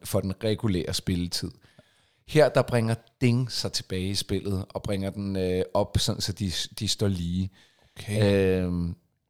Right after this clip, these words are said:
Speaker 1: i nogle ekstremt interessante positioner, og hvor de,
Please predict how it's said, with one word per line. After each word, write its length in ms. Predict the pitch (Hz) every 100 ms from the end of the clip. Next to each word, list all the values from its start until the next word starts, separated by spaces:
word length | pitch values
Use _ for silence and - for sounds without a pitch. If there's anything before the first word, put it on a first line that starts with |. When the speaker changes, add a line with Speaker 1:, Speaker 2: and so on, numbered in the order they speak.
| _ -
Speaker 1:
i 100 | 117
nogle 240 | 113 113 -
ekstremt 800 | 113 - - - 139 139 117 95 -
interessante 640 | 113 - - 117 117 -
positioner, 800 | 117 - 104 107 - 117 104 113
og 320 | 107 - 104
hvor 220 | 92 120 110
de, 420 | - 110 107